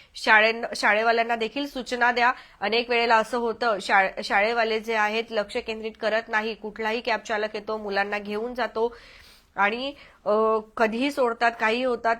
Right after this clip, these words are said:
तर ह्या गोष्टींकडे खरंच लक्ष केंद्रित केलं पाहिजे. चौका चौकामध्ये सीसीटीव्ही कॅमेराज अजूनही चालू नाहीत, फक्त कागदोपत्री दाखवले जातं.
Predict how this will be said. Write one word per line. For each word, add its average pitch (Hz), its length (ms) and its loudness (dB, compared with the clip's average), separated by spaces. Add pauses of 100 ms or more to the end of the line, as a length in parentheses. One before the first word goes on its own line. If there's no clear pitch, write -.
तर 247 80 -2
ह्या 240 240 0
गोष्टींकडे 233 640 -4
खरंच 262 220 -4
लक्ष 240 240 -6
केंद्रित 220 360 -8
केलं 214 180 -2
पाहिजे. 202 380 -4
चौका 202 400 -4
चौकामध्ये 220 560 -6
सीसीटीव्ही 233 640 -12
कॅमेराज 214 440 -2 (120)
अजूनही 240 580 -6
चालू 220 360 -2
नाहीत, 208 400 -6
फक्त 220 340 -10
कागदोपत्री 220 640 -2
दाखवले 226 460 -4
जातं. 226 320 -4